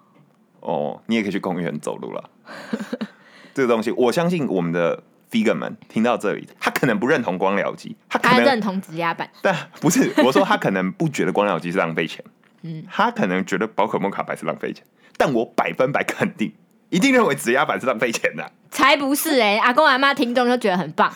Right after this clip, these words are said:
Speaker 1: <laughs> 我们没有阿公阿嬷听众，<laughs> 我们绝对没有阿公阿嬷听众。这个东西绝对是浪费钱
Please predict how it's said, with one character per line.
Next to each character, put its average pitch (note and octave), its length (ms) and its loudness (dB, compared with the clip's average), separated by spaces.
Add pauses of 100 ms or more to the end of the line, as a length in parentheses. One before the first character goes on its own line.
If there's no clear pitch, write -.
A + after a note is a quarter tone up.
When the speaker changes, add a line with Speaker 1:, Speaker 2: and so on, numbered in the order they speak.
(160)
Speaker 1:
<laughs> A4+ 220 -2
我 F3 120 4
们 E3+ 140 4
没 E3 80 4
有 F3+ 80 4
阿 C#3+ 140 2
公 F3 180 2
阿 D3+ 160 4
嬷 D3 320 4
听 C#4+ 240 0
众， - 240 2 (360)
<laughs> C#4+ 340 -2
我 E3+ 100 4
们 D3 180 0
绝 D#3+ 120 -2
对 D#3 160 2
没 D#3 100 0
有 C#3 80 2
阿 A#2 140 2
公 D3 160 0
阿 B2+ 100 2
嬷 C3 240 0
听 A2 180 -4
众。 A2 140 -2 (340)
这 A#3 80 2
个 G#3 80 4
东 F#3 160 2
西 F#3 220 -4
绝 A2 120 0
对 A2 100 2
是 A#2 80 0
浪 G2 140 0
费 G2 140 0
钱 - 140 -10